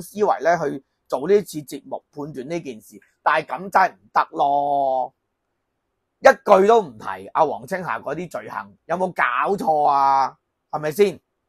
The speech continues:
咁好啦，啊，阿梁思浩呢，就猛咁問啊李隆基呢，你係咪呢，有啊，同我同一樣嘅感覺？咁大家可以睇返㗎，嗱，我都盡量呢，接返呢，當時嘅畫面啦，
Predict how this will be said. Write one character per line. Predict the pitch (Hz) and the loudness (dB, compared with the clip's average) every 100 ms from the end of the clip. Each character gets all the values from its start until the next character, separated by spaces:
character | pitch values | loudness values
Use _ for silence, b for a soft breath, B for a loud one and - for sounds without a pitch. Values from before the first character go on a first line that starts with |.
| _ _ _ _ - b b b b | _ _ _ _ -20 b b b b
咁 | - | 4
好 | 262 262 | 10 12
啦， | 247 - | 12 10
啊， | 156 160 139 - _ _ _ _ | 4 4 4 -2 _ _ _ _
阿 | - | 8
梁 | 220 185 156 | 8 8 6
思 | 165 247 | 4 8
浩 | 214 | 12
呢， | 220 | 10
就 | 180 | 10
猛 | 165 160 - 175 | 0 -2 -2 0
咁 | 180 180 | 0 0
問 | 175 139 151 | -2 -2 2
啊 | 165 | 2
李 | 175 | 4
隆 | 156 117 | 0 -4
基 | 127 165 | -6 -4
呢， | 165 156 156 151 _ _ _ _ _ _ - | -2 -2 -2 -8 _ _ _ _ _ _ 4
你 | 196 | 6
係 | 185 | 6
咪 | 175 170 | 4 4
呢， | 180 208 196 - | 10 10 8 2
有 | 165 113 147 | -4 -2 2
啊， | 160 | 2
同 | 151 131 | 2 -4
我 | 131 135 165 | -2 0 0
同 | - 123 | -4 0
一 | |
樣 | 175 185 120 | 2 2 0
嘅 | |
感 | 131 92 117 | -6 -10 -12
覺？ | 147 127 - _ _ _ _ _ _ _ _ _ _ - | -10 -10 -10 _ _ _ _ _ _ _ _ _ _ 2
咁 | 370 415 | 2 4
大 | - - | 4 6
家 | 220 285 | 8 8
可 | 233 | 8
以 | 247 233 | 2 0
睇 | - 107 131 | -4 -6 -2
返 | 165 175 165 | 2 2 2
㗎， | 143 | -2
嗱， | 120 98 | -2 -2
我 | 147 | -2
都 | - 220 - | -2 -2 -4
盡 | - 123 | -6 -8
量 | 127 117 | -6 -2
呢， | 151 170 | 2 2
接 | 170 135 | 2 -4
返 | - 160 | -2 -2
呢， | 160 156 | -2 -2
當 | 151 160 | -2 -2
時 | - | -8
嘅 | 113 | -10
畫 | 104 80 | -10 -10
面 | 123 110 | -12 -14
啦， | 117 113 | -14 -10